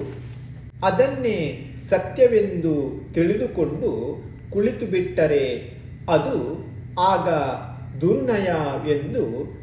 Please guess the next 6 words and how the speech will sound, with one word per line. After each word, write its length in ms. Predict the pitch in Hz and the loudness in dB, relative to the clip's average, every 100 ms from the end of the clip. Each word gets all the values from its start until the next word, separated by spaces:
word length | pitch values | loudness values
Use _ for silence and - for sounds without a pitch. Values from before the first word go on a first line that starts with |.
| - - | -6 2
ಕರೆಯಲ್ಪಡುವುದು. 960 | 175 180 170 151 151 143 131 123 120 113 113 - - - - - - - - - - - - - 185 | 4 4 4 4 2 2 0 -2 -6 -6 -8 -10 -12 -12 -12 -14 -14 -14 -12 -12 -12 -12 -12 -2 6
ಅವಶ್ಯಕತೆಯ 840 | 208 269 - 294 269 - 220 196 165 139 - - - - | 8 6 4 0 -2 0 2 2 2 0 -4 -8 -8 -2
ಅನುಸಾರವಾಗಿ 1400 | 175 233 233 226 208 180 147 139 127 127 - - 123 - - - - 196 | 2 2 0 0 0 2 2 2 0 -4 -4 -4 -4 -6 -8 -10 -6 2
ಒಂದನ್ನು 680 | 233 240 214 190 175 160 147 135 - 156 | 2 4 0 0 0 -2 -2 -4 -6 -4
ಮುಖ್ಯ 420 | 160 - - 190 - - - - - - - - - - 233 | -4 -4 0 0 0 -4 -6 -8 -10 -10 -10 -10 -10 -4 0
ಮತ್ತು 340 | 285 - | 0 4